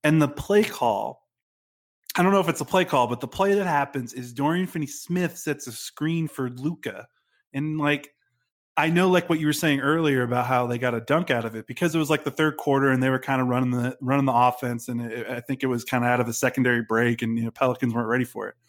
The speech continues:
When you're coming up in that, like, why not, why not just tell the Pelicans, "Hey, just, just double Luka right now. Let's, you know, let's not worry about it." Like, what else do you think's gonna happen? Like, they doubled Luka. They, 'cause they do not <laughs> care about Dorian Finney-Smith. He caught the ball wide open and then launched a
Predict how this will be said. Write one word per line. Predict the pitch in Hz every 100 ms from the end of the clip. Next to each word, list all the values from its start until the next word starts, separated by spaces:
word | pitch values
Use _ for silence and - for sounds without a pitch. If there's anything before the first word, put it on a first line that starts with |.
| _ _ _
When | 147
you're | 170
coming | 233 214
up | 214 220
in | 147
that, | 160 185 - _ _
like, | 143 143 _ _ _ _ _ _
why | 160 165 180
not, | 208 208 -
why | 156 170
not | 190 190
just | 175 -
tell | 170
the | 160
Pelicans, | 156 151 151 151 143 -
"Hey, | - 180
just, | 156 202 202 -
just | 175 -
double | 160 156 156 143
Luka | 143 143
right | 131 135 127
now. | 131 131 123
Let's, | 123 123 - 143 135
you | 139
know, | 139
let's | 131 -
not | 123
worry | 123 120
about | 110
it." | 110
Like, | 139
what | 196
else | 269 285 -
do | 196
you |
think's | 196 190
gonna | 208 180
happen? | 233 240 131 110
Like, | 110 120
they | 139
doubled | 120 165 196 135
Luka. | 131 117 131 143 147 _ _ _ _ _
They, | 131 131
'cause | - 131
they | 123 120
do | 131
not | 127 127 -
<laughs> |
care | - 175
about | 165 135 143 -
Dorian | 175 143 147
Finney-Smith. | 143 127 123 - 131 131 -
He | 123
caught | - 151
the | 165
ball | 156 143
wide | 143 127
open | 120 120 135 127
and | 120
then | 123
launched | 123 131 -
a | 131